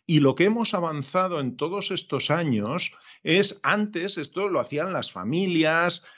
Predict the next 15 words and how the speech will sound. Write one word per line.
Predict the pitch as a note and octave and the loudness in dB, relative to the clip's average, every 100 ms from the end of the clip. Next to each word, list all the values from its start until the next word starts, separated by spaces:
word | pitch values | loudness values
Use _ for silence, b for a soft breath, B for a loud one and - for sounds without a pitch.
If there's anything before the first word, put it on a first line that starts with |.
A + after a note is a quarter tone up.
| b | b
eh, | B2 B2 A#2+ | -2 0 0
se | A#2 A2 | 0 0
hacía | G2 C#3+ D3 D3+ | 0 2 6 6
en | C#3 | 6
la | G2 G2+ | 2 0
tribu, | D#3 G3+ A#3 E3+ E3 F#3 G3+ G3+ B - | 4 6 6 4 2 2 -2 -6 B -10
etcétera. | A#2 - F#3 G3 C#3+ F2+ - | -8 0 0 2 0 0 -2
Ahora | A2+ B2 D#3+ G#3+ F#3 F#3 A3+ - | -2 2 4 4 4 2 0 -4
son | - C3+ F3 | -2 0 2
derechos | G#3 C#3+ C#3+ G#3 | 2 2 -2 -6
constitucionales. | A#3 G#3+ - - A#2+ - F#2 - G3 - A#2 - - _ _ - | -4 -6 -6 -6 -8 -10 -10 -4 -4 -2 -4 -2 -8 _ _ -10
O | - | -2
sea, | B2 | 0
eso | |
es | A2 | 2